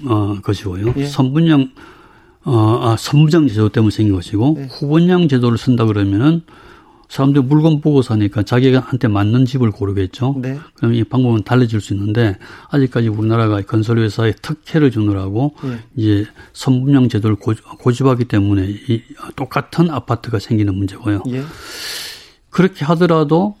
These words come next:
Speaker 1: 사실은 전체적인 면적만 제공하고 내부 구조는, 어, 그,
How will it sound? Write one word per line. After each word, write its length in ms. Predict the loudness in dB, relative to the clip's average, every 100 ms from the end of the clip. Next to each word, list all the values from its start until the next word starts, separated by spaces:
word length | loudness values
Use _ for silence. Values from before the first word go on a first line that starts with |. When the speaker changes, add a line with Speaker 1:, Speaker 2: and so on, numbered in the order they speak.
| _ _ -14
Speaker 1:
사실은 800 | -2 0 2 2 2 2 4 2
전체적인 600 | 2 0 2 2 4 4
면적만 560 | 2 2 4 2 4 2
제공하고 760 | 2 2 2 2 2 2 4
내부 380 | 4 2 2 0
구조는, 680 | 0 0 2 4 4 2 -2 _ -20 -20 -20 -20 -12 -2
어, 380 | 2 2 0 -4
그, 140 | -10